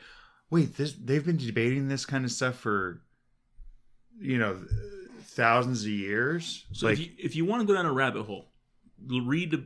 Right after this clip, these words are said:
Speaker 2: start learn, start doing some research on As-, on Asclepius, the Greek god.
Speaker 1: Okay.
Speaker 2: It's really interesting, and he has a lot of s-, there's a lot of stories with him in it.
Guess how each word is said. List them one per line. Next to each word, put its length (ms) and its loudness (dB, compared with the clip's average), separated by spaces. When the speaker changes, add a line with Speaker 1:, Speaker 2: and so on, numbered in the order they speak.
Speaker 2:
start 240 -2
learn, 300 -2
start 480 -4
doing 180 0
some 160 -4
research 280 -4
on 120 -2
As-, 160 -6
on 120 -6
Asclepius, 640 -10
the 80 -10
Greek 240 -10
god. 240 0
Speaker 1:
Okay. 200 0
Speaker 2:
It's 120 -20
really 280 0
interesting, 540 -6
and 100 -2
he 200 -2
has 140 -2
a 60 -6
lot 260 -6
of 80 -6
s-, 220 -8
there's 120 -6
a 40 -6
lot 100 -2
of 80 -6
stories 340 -6
with 140 -8
him 160 -8
in 120 -12
it. 60 -18